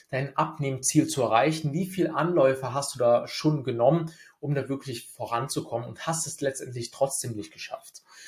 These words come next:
Und da würde ich wirklich ausholen und sagen, hey, hol dir da auf jeden Fall einen Experten an die Seite, sprich dir jemanden an, der dir wirklich dabei helfen kann.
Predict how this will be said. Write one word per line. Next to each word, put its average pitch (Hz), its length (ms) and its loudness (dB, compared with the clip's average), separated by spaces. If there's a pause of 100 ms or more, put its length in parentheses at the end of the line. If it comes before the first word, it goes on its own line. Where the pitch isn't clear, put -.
(280)
Und 127 260 2
da 156 240 8
würde 147 120 4
ich - 160 -8
wirklich 135 280 -2
ausholen 151 420 8
und 127 80 -2
sagen, 127 300 4
hey, 143 380 6 (100)
hol 160 140 12
dir 160 140 12
da 131 140 10
auf 135 200 6
jeden 131 120 -6
Fall 131 140 -8
einen - 100 -6
Experten 165 440 2
an 151 100 0
die 135 60 -2
Seite, 135 340 2
sprich 160 340 -2
dir 139 120 0
jemanden 131 340 -4
an, 143 220 0
der 131 100 4
dir 123 180 0
wirklich 135 240 -2
dabei 113 240 2
helfen 156 380 2
kann. 139 280 -2